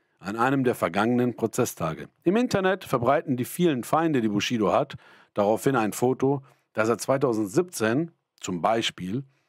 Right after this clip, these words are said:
auf Instagram gepostet hatte. Neben ihm steht Arafat.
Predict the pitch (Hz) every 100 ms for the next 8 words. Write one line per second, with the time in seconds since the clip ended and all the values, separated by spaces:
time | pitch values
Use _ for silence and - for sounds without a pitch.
0 | _ 98 - 156 143 110 117 117 113 117
1 | 127 113 117 107 90 82 _ _ _ _
2 | _ _ _ _ _ - 156 240 233 196
3 | - 185 180 170 147 123 92 -